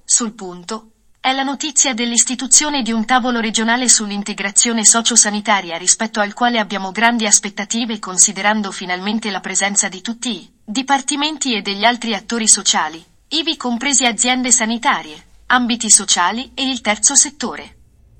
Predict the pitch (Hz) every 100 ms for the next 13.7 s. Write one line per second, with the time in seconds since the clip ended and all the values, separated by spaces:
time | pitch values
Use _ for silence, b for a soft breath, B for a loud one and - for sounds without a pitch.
0 | - - - 277 285 339 330 320 285 262
1 | 240 294 277 202 220 240 320 - 349 269
2 | 247 - 233 - 285 285 - 190 143 143
3 | _ - _ _ _ _ _ _ 247 247
4 | 254 247 254 254 254 208 214 208 214 185
5 | 226 226 196 - 175 - - 180 _ _
6 | - 269 302 320 330 262 - 247 233 208
7 | 190 202 262 - 247 220 214 214 240 220
8 | 254 247 208 202 214 196 196 160 165 170
9 | _ - 240 208 - 294 269 220 202 196
10 | 233 247 233 202 - 196 240 254 247 214
11 | - 233 214 208 214 285 269 233 - 311
12 | 302 277 240 262 - 233 240 254 214 214
13 | 233 269 254 170 - 147